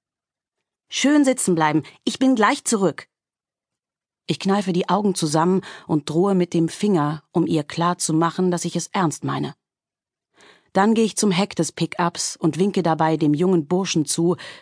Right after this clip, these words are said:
der am Lieferanteneingang von Markhams Kisten auf der Laderampe stapelt.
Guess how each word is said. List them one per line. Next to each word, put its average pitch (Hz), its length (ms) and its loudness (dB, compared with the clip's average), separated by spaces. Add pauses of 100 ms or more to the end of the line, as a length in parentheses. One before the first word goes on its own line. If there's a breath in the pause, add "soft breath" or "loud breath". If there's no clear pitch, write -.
(120)
der 156 100 0
am 147 100 2
Lieferanteneingang 156 1080 0
von 143 240 0
Markhams 156 720 0 (160)
Kisten - 480 -2
auf 165 180 -4
der 165 120 -2
Laderampe 135 580 0
stapelt. - 580 -6